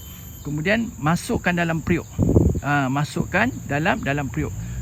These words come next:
Kemudian tuan-tuan ambil biji betik. Ha, ambil biji, biji betik, biji betik, biji betik. Kalau boleh cari, uh, betik kampung yang kuning tu. Eh, uh, ambil dalam, uh, segenggam kecil,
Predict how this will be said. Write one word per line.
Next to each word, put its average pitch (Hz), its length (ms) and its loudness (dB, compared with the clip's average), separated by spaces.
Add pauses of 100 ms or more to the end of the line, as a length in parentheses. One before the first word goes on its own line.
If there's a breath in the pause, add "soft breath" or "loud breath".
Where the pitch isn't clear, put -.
(120)
Kemudian 226 560 2
tuan-tuan 208 540 2
ambil 202 400 0
biji 208 320 6
betik. 175 260 0 (800)
Ha, 170 480 2
ambil 180 240 0
biji, 185 320 -2
biji 160 240 -2
betik, - 320 -6
biji 147 160 -4
betik, 226 320 -4 (560 loud breath)
biji 156 160 -4
betik. 165 400 -2 (160)
Kalau 165 160 0
boleh 202 160 -2
cari, 175 240 -4
uh, 156 320 -4
betik 147 240 -6
kampung 165 320 -2
yang 151 160 -4
kuning 143 240 -4
tu. 90 80 -10 (560 loud breath)
Eh, 160 80 -4 (480)
uh, - 800 -10
ambil 151 240 -4
dalam, 143 400 -2 (160)
uh, 131 80 -4
segenggam 143 480 -2
kecil, 208 320 -4